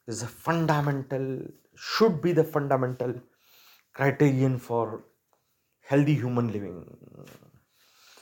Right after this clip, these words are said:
It's very un-, it's very, very unfortunate that vegetarianism has come to, come to represent only two religions, perhaps two or three religions: Hinduism, Jainism, and perhaps Buddhism.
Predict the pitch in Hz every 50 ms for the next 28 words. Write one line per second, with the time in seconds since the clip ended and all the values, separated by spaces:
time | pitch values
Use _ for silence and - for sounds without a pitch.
0 | _ _ - - 160 - - 208 220 226 233 226 214 202 196 131 - - 190 -
1 | - - 156 147 190 208 220 190 196 196 196 190 185 170 151 - 156 139 - -
2 | 139 135 113 - - _ _ _ _ _ _ _ _ _ _ _ _ _ - 139
3 | 143 139 135 139 147 139 135 - 151 151 160 160 - 175 180 175 170 165 156 -
4 | - - 160 160 165 156 156 175 175 165 156 - - - _ _ _ _ _ _
5 | _ _ _ _ _ _ _ _ _ _ _ _ _ _ _ _ _ _ _ _
6 | _ _ _ _ _ _ - 139 151 147 - 151 151 147 151 147 143 143 156 147
7 | 147 - 165 165 165 - - - 190 190 180 165 151 139 127 127 127 113 - -
8 | 101 104 104 - - - - 156 156 147 151 156 151 120 110 104 98 87 92 98
9 | 90 - - - - - _ - 127 127 127 135 123 147 147 143 131 131 131 131
10 | 127 135 143 135 131 131 151 156 156 156 156 165 202 175 160 135 120 107 -